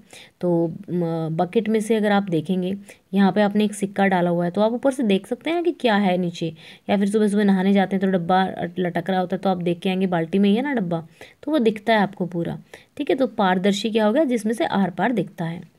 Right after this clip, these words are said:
पाराभासी पदार्थ कौन कौन से हो गए? जो पदार्थ प्रकाश को पूरी तरह से अपने अंदर से नहीं जाने देते, जैसे चिकना कागज हो गया, ठीक है। तो चिकना कागज नहीं जाने देता है,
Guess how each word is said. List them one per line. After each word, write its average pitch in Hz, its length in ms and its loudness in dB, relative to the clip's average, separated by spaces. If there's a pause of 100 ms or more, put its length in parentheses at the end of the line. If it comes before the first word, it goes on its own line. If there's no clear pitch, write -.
(460)
पाराभासी 226 800 0
पदार्थ 190 400 0
कौन 190 180 0
कौन 185 160 -4
से 190 120 -4
हो 185 160 0
गए? 294 160 0 (500)
जो 190 300 2
पदार्थ 240 420 0
प्रकाश 208 320 -2
को 269 100 -6
पूरी 226 340 0
तरह 226 160 0
से 220 160 0
अपने 220 200 -2
अंदर 202 180 4
से 202 140 -2
नहीं 233 240 2
जाने 190 240 2
देते, 165 260 -4 (460)
जैसे 196 160 0
चिकना 214 420 0
कागज 180 400 0
हो 160 100 -4
गया, 156 200 -10 (380)
ठीक 247 120 -4
है। 247 160 0 (240)
तो 196 80 -4
चिकना 214 360 0
कागज 233 320 2
नहीं 233 160 4
जाने 196 220 2
देता 175 220 -2
है, 175 120 -4